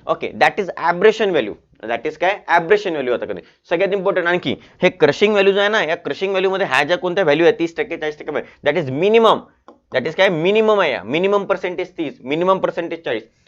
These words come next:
ओके, ॲब्रेशनमध्ये शब्द कोणता आहे? मॅक्सिमम. ओके, मॅक्सिमम ॲब्रेशन व्हॅल्यू. किती मॅक्सिमम असायला पाहिजे?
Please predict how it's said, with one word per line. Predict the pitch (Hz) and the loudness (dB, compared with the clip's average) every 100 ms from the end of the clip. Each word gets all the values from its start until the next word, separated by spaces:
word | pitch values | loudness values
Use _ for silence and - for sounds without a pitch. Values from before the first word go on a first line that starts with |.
| _ | _
ओके, | 151 151 151 - _ | -4 0 -2 -2 _
ॲब्रेशनमध्ये | 131 147 202 202 202 196 | 2 4 2 -2 -4 -4
शब्द | 190 170 190 | -6 -4 -2
कोणता | 196 196 | 0 0
आहे? | 202 113 | 0 -2
मॅक्सिमम. | 143 180 - 208 220 220 170 - _ _ _ _ _ | -2 -2 -4 -2 2 4 2 -4 _ _ _ _ _
ओके, | - 180 90 | -8 -6 -6
मॅक्सिमम | 151 165 - 196 196 196 | -6 -8 -8 -6 -6 -4
ॲब्रेशन | 160 151 165 175 | -4 -4 -6 -6
व्हॅल्यू. | 160 139 | -4 -4
किती | 123 151 175 | -6 -8 -8
मॅक्सिमम | 143 156 - 151 | -8 -10 -6 -6
असायला | 127 135 | -4 -4
पाहिजे? | 139 151 90 | 0 -2 -2